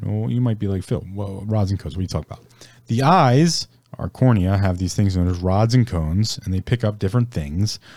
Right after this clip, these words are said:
Um, rods are specifically to, uh, low light, uh, ultraviolet, uh, or the violet, ultraviolet, but violet spectrum, um, purples essentially, uh, and movement.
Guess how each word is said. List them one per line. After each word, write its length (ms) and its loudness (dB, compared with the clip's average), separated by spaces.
Um, 380 -2
rods 340 2
are 80 2
specifically 560 -4
to, 580 0
uh, 120 -4
low 180 2
light, 540 0
uh, 60 -8
ultraviolet, 640 -2
uh, 200 -6
or 100 2
the 100 -6
violet, 380 0
ultraviolet, 880 -2
but 100 -10
violet 320 -6
spectrum, 460 -6
um, 420 -4
purples 360 -4
essentially, 440 -4
uh, 200 -4
and 160 0
movement. 460 4